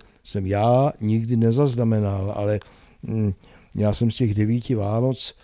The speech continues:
byl nejméně čtyři, možná pět takových jako izolacích nebo poloizolacích a jenom asi dvoje Vánoce, eh, s-, jsem zažil úplně normálně mezi ostatními vězni.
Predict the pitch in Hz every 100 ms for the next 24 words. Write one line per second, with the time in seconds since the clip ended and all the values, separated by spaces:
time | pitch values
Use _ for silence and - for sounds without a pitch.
0 | - - - 95 98 110 120 123 - 101
1 | 107 110 117 131 120 - - 107 120 117
2 | 113 120 117 113 - 107 117 - - -
3 | _ 113 - 120 120 120 139 123 110 101
4 | 113 117 110 123 110 123 110 113 110 113
5 | 110 113 110 - 117 117 127 - - -
6 | - - 110 117 117 113 127 110 - _
7 | 101 101 113 139 160 127 113 117 110 -
8 | 120 120 147 - - - - 113 110 104
9 | - 104 - 120 117 107 113 113 120 -
10 | 127 143 131 120 113 107 117 117 117 113
11 | 113 107 110 101 110 98 107 107 104 -
12 | - - 95 90 85